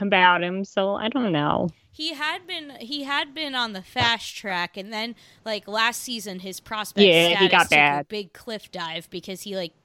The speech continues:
Speaker 2: changed his swing and it looked bad. But then, like,
Speaker 1: Yeah.
Speaker 2: in the fall league and this spring training, he's looked really good. So, like, I don't know, maybe he's back now,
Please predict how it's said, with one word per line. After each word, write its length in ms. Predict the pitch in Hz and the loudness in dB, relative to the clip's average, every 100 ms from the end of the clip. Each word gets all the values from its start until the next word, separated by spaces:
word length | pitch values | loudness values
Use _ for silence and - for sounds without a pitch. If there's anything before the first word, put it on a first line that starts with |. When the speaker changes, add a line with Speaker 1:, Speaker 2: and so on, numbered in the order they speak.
| _ | _
Speaker 2:
changed 420 | - 220 226 - 208 | -10 -6 -6 -6 -10
his 120 | 185 | -10
swing 420 | - 185 196 240 | -12 -8 -8 -6
and 280 | 214 175 - | -6 -8 -12
it 140 | 185 | -14
looked 360 | 175 175 - _ | -12 -14 -14 _
bad. 580 | - 170 185 214 285 302 - - _ | -12 -4 -2 0 -2 -4 -10 -20 _
But 140 | 226 | -6
then, 220 | 196 170 160 | 4 6 6
like, 300 | 156 147 147 | 6 4 0
Speaker 1:
Yeah. 140 | 143 - _ | -6 -10 _
Speaker 2:
in 160 | 226 226 | -8 -8
the 80 | |
fall 420 | 190 - 247 240 240 | -10 -2 0 0 -2
league 460 | 196 185 190 185 - | -8 -8 -10 -12 -12
and 180 | 202 196 | -10 -10
this 140 | 180 | -10
spring 420 | - - 190 170 | -10 -10 -10 -10
training, 480 | - 302 339 240 185 | -8 -4 -2 -2 -6
he's 300 | 185 185 - | -10 -14 -10
looked 240 | 175 - | -10 -10
really 320 | 170 175 165 160 | -14 -12 -14 -12
good. 500 | - 381 247 170 165 | -4 -2 0 -2 -6
So, 220 | - 202 180 | -10 -8 -6
like, 180 | 185 - | -8 -6
I 80 | 240 | -4
don't 160 | 190 | -4
know, 120 | 175 170 | -6 -8
maybe 280 | 170 170 180 | -10 -10 -12
he's 260 | 180 165 | -14 -16
back 460 | - 233 240 220 - | -8 0 0 0 -8
now, 340 | 165 165 156 | -12 -10 -10